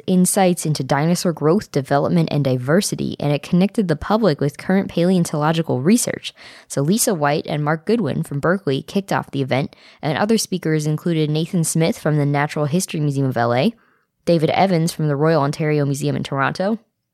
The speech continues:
Holly Woodward from Oklahoma State University, and Dana Rashid from Montana State University. And Mark Simmons, an illustrator, created storyboards for each of the presentations, which touched on Maiasaura, dinosaur chickens, and <laughs> dinosaur taphonomy.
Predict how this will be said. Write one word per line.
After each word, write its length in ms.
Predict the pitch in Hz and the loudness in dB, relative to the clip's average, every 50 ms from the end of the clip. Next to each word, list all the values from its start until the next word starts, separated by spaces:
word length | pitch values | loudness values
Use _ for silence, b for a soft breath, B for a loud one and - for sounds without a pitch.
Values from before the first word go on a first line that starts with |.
| _ _ | _ _
Holly 260 | - - 214 220 208 | -2 0 2 2 2
Woodward 420 | 190 170 208 262 285 - - 165 | 2 2 0 0 0 -2 -4 -4
from 180 | - - 160 156 | -4 -4 -2 -2
Oklahoma 380 | 170 170 - 175 165 175 165 151 | -2 0 0 0 0 0 0 -2
State 240 | - - 185 220 | -2 -2 -2 0
University, 640 | - - 170 160 143 147 151 151 - - 160 175 - | 2 2 2 2 2 2 0 0 -2 -4 -4 -4 -2
and 340 | - - 156 151 147 147 143 | -2 -2 0 0 0 0 0
Dana 280 | - 180 185 185 185 180 | 0 2 2 4 4 4
Rashid 340 | 165 165 - - 233 202 - | 2 2 0 0 -2 -2 -2
from 180 | - 165 156 | -2 0 0
Montana 520 | 156 156 143 151 156 - - 202 214 202 185 | 2 2 0 0 -2 -2 -2 0 2 2 2
State 280 | - - - 165 156 - | 0 0 -2 -2 -2 0
University. 640 | 143 147 147 139 165 220 240 - - - - - - B B B B B B | 0 -2 0 2 2 0 0 0 -4 -8 -8 -10 -12 B B B B B B
And 200 | - 147 151 156 | -4 -2 0 2
Mark 200 | 180 220 247 - | 2 2 0 0
Simmons, 380 | - - 240 233 214 175 151 143 | -2 0 2 4 4 4 2 2
an 180 | 151 147 143 - | 2 0 0 0
illustrator, 500 | 240 269 269 - - 180 151 147 143 139 | 0 0 0 0 0 2 2 2 2 0
created 340 | - - 180 185 185 185 160 | -2 -2 0 0 0 0 0
storyboards 760 | - - - - 180 202 226 226 214 165 143 139 160 156 - | -2 -2 0 2 4 4 4 4 4 4 2 2 0 0 -2
for 120 | - - | -2 -2
each 280 | 160 - 185 180 - - | -2 0 0 -2 -2 -2
of 60 | 175 170 | -2 -2
the 60 | 165 | -2
presentations, 840 | - - 170 165 156 151 147 151 - 240 240 240 - 180 151 143 - b b b | -2 -2 -2 -2 0 0 0 0 2 2 2 2 2 2 0 0 -2 b b b
which 260 | b - 160 - - - | b -4 -2 -2 -4 -6
touched 320 | - - 190 180 - - 165 | -4 -2 -2 -2 -2 -2 0
on 160 | 156 151 147 | 0 0 0
Maiasaura, 680 | 147 151 170 180 196 - - - 180 180 180 180 175 b b b b b b - | 0 0 0 -2 -2 -2 0 0 2 2 2 2 0 b b b b b b -6
dinosaur 420 | - 147 156 180 190 - - 190 | -4 0 2 2 2 2 2 0
chickens, 640 | 175 - - - 196 - 180 165 175 190 190 160 - B B B B B B - | 0 0 0 0 0 0 0 2 2 2 2 2 -2 B B B B B B 0
and 160 | 185 185 185 | 2 2 4
<laughs> 0 | |
dinosaur 460 | 170 185 165 190 170 165 - - 175 170 | 4 4 2 2 2 2 0 0 0 0
taphonomy. 600 | - 180 170 - 170 160 156 151 139 131 151 | -2 -2 -2 -2 0 0 0 0 -2 -2 -2